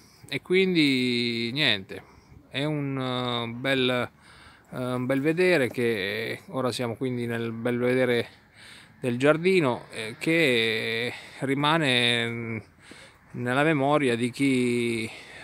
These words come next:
eh, frequenta questo giardino, che è inserito all'interno del, delle mura di Città Sant'Angelo. Quindi, e quindi oltre questo parapetto non, eh, non c'è nulla, c'è lo strapiombo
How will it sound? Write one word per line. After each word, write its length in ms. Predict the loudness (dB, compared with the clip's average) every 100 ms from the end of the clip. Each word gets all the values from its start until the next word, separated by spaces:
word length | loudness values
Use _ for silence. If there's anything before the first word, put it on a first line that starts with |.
| -14
eh, 480 | -10 -8 -8 -10 -10
frequenta 580 | -8 -6 -2 -2 -2 -2
questo 300 | -4 -4 -4
giardino, 760 | -2 -2 0 0 2 0 -2 -14 -20 -20 -20 -20 -20 -10
che 960 | -2 0 2 4 4 4 2 0 0 -2
è 40 |
inserito 600 | -2 -4 -2 -2 0 0
all'interno 600 | -2 -4 -4 -4 -4 -4
del, 680 | -4 -2 -2 0 -2 -4 -4
delle 200 | -2 -2
mura 320 | -2 -2 -2
di 100 | -4
Città 280 | -8 -8 -6
Sant'Angelo. 560 | -6 -4 -4 -4 -4 -6
Quindi, 200 | -6 -6 -10 -14 -12
e 100 | -4
quindi 300 | 4 4 6
oltre 320 | 6 6 4
questo 280 | 4 2 2
parapetto 800 | 4 6 6 6 4 2 0 2
non, 280 | 0 -2 -2
eh, 760 | -2 -4 -4 -4 -4 -4 -6 -6
non 240 | -6 -6
c'è 180 | -2 2
nulla, 500 | 4 4 4 2 0
c'è 440 | 2 2 4 2
lo 80 | 0
strapiombo 720 | 0 2 6 6 6 2 -4